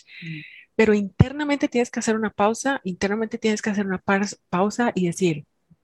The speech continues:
Speaker 2: "¿Es esto lo que internamente, o sea, yo, Alejandra, o yo, Cari, quiero?".
Speaker 1: Sí.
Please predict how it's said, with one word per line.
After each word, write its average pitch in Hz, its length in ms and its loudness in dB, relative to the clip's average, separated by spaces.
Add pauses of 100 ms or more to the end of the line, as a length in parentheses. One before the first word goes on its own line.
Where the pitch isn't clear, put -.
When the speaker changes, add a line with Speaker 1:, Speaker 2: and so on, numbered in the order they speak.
(160)
Speaker 2:
"¿Es 170 220 -2
esto 180 300 -4
lo 190 180 -2
que - 280 -12
internamente, 185 960 -2
o 156 40 -2
sea, 151 260 0 (140)
yo, 190 280 4
Alejandra, 185 600 0
o 160 80 2
yo, 175 400 0
Cari, 180 540 -2 (680)
quiero?". 180 460 2
Speaker 1:
Sí. - 100 -20